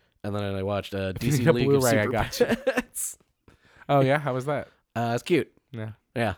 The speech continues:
Speaker 2: Yeah.
Speaker 1: <laughs>
Speaker 2: Right? Fucking A. Try, I should really keep a list of the fucking movies I watch.
Speaker 1: Yeah.
Speaker 2: I haven't, I, it goes in one ear and it goes out the other. I'm so goddamn jit. We're gonna fix it this year. This is
Speaker 1: <laughs>
Speaker 2: gonna be the year of movies.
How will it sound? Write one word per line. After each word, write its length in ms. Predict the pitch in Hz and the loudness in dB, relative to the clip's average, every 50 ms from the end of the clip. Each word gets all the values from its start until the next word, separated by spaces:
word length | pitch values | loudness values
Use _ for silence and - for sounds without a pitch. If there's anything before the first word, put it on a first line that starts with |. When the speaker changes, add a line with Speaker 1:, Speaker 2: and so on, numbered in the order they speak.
| _ _ - | _ _ -18
Speaker 2:
Yeah. 180 | 113 107 117 117 | -16 -16 -16 -16
Speaker 1:
<laughs> 1600 | _ _ _ _ _ _ _ _ _ _ _ _ _ _ _ _ _ _ _ _ _ _ _ _ _ _ - - - 131 - | _ _ _ _ _ _ _ _ _ _ _ _ _ _ _ _ _ _ _ _ _ _ _ _ _ _ -20 -16 -14 -12 -10
Speaker 2:
Right? 260 | 113 107 123 156 143 - | -8 -8 -6 -6 -8 -10
Fucking 420 | - - - 110 113 - - 131 | -12 -12 -10 -10 -8 -8 -8 -10
A. 160 | 156 185 170 _ _ _ _ _ _ _ _ _ _ _ _ _ _ _ _ _ _ _ _ - - | -10 -12 -14 _ _ _ _ _ _ _ _ _ _ _ _ _ _ _ _ _ _ _ _ -18 -14
Try, 240 | - 131 151 160 139 120 117 - - | -10 -10 -10 -10 -10 -14 -16 -16 -16
I 40 | |
should 240 | 104 - - 165 147 | -14 -12 -10 -8 -4
really 160 | 131 117 110 | -4 -2 -4
keep 320 | - - - 110 107 - - | -4 -6 -10 -12 -12 -8 -8
a 340 | 104 101 104 107 113 117 - - - | -6 -6 -6 -8 -8 -10 -12 -14 -16
list 220 | 135 - - - | -16 -16 -16 -20
of 60 | 107 | -20
the 60 | 95 | -20
fucking 300 | - - 104 - - 101 | -20 -20 -18 -18 -16 -16
movies 300 | 101 123 143 147 113 92 101 107 | -14 -14 -14 -14 -14 -14 -14 -16
I 40 | 107 | -16
watch. 340 | 110 113 117 113 - _ - _ _ _ _ _ _ _ _ _ _ _ _ _ _ _ _ _ - | -16 -16 -16 -18 -20 _ -20 _ _ _ _ _ _ _ _ _ _ _ _ _ _ _ _ _ -20
Speaker 1:
Yeah. 80 | - - - - _ _ _ _ _ _ _ _ _ _ _ _ _ - | -20 -20 -20 -20 _ _ _ _ _ _ _ _ _ _ _ _ _ -10
Speaker 2:
I 40 | 120 | -10
haven't, 180 | 131 143 135 - | -10 -10 -10 -10
I, 60 | - 127 - - | -10 -10 -10 -10
it 220 | 143 131 - - - | -16 -18 -18 -14 -10
goes 240 | - 123 123 127 131 | -8 -6 -6 -4 -6
in 120 | 139 131 131 | -6 -6 -6
one 140 | 131 127 123 | -6 -6 -6
ear 140 | 123 123 120 | -6 -8 -8
and 40 | 110 | -10
it 60 | 101 | -10
goes 200 | - 101 98 - | -10 -10 -10 -8
out 140 | 104 98 - | -8 -10 -8
the 80 | - 98 | -10 -10
other. 80 | 90 | -10
I'm 80 | 90 92 | -12 -12
so 180 | - - 117 135 | -8 -8 -8 -6
goddamn 480 | - - 131 123 120 - 127 120 117 | -4 -2 -4 -2 -2 -4 -6 -6 -6
jit. 160 | 107 117 98 | -6 -8 -8
We're 80 | 104 110 | -6 -6
gonna 140 | 110 95 - _ - | -6 -6 -8 _ -6
fix 220 | 135 123 - - | -8 -8 -6 -8
it 100 | - - | -10 -8
this 200 | 120 113 - - | -8 -10 -10 -8
year. 240 | 110 101 87 85 85 - - - - 135 - - | -8 -8 -8 -8 -10 -14 -14 -10 -8 -8 -8 -6
This 180 | 117 - 127 120 | -4 -2 -2 0
is 140 | 110 113 117 | 0 -2 -2
Speaker 1:
<laughs> 20 | |
Speaker 2:
gonna 160 | 139 135 127 | -4 -4 -6
be 100 | 123 127 | -4 -6
the 100 | 120 123 | -6 -4
year 280 | 127 120 117 110 107 104 | -2 -2 0 0 -2 -2
of 220 | 98 104 101 - | -4 -8 -8 -6
movies. 580 | 107 104 101 92 80 82 85 98 - - - | -4 -4 -2 -4 -4 -8 -14 -14 -16 -18 -20